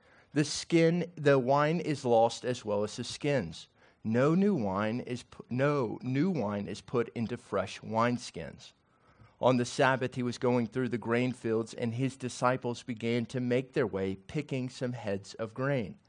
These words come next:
The Pharisees said to him, "Look, why are they doing what is not lawful on the Sabbath?" And he said to them, "Have you never read what David and those who were with him did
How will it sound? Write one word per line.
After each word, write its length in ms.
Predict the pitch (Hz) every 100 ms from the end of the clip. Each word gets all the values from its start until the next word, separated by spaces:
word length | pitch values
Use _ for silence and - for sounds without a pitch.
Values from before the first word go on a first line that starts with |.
| _ - - _
The 120 | 156
Pharisees 600 | 151 160 165 156 143 135
said 300 | - 143 151
to 80 | 135
him, 260 | 110 85 - _ _ -
"Look, 500 | 143 202 185 - - _ _ _
why 460 | - 127 175 247 240
are 80 | 190
they 220 | 185 190
doing 760 | 139 113 139 208 175 107 110 131
what 280 | 135 143 -
is 180 | 143 147
not 320 | 139 160 175
lawful 520 | 117 104 101 117 120
on 240 | - 104 104
the 120 | 127
Sabbath?" 580 | - 156 190 104 - _ _ _ _ _ _ _ _ -
And 140 | 107
he 80 | 123
said 280 | 123 156 151
to 80 | 127
them, 340 | 107 107 113 - _ _ _
"Have 500 | - - 123 151 123
you 520 | 104 120 127 180 170 -
never 380 | - 113 135 156
read 360 | 123 123 151 151 -
what 260 | 127 123
David 500 | 117 117 139 165 156 -
and 180 | 117 113
those 360 | 120 147 147
who 80 | 165
were 100 | 143
with 320 | 104 123 135
him 180 | 165 151
did 380 | 107 117 143